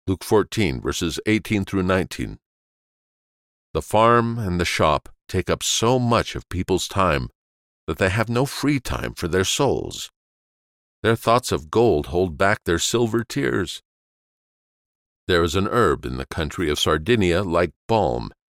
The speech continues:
and if people eat too much of it, it will make them die laughing. Such a weed is the world, if men eat too much of it.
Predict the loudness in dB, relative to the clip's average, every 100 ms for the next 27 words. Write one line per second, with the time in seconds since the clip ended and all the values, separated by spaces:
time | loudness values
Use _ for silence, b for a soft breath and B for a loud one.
0 | _ _ _ _ -8 -8 -6 -4 0 0
1 | 0 -4 -6 -4 0 0 0 -4 -6 -8
2 | _ _ _ _ _ -14 -2 0 2 0
3 | 0 0 0 0 0 2 0 0 0 -2
4 | -8 -10 _ _ _ _ _ _ _ -4
5 | -2 0 0 0 0 2 0 -2 -6 0
6 | 2 2 -2 -8 -18 _ _ -10 -8 -4
7 | 0 0 0 -4 -8 -10 -6 -2 -2 -4
8 | -4 -2 -2 -4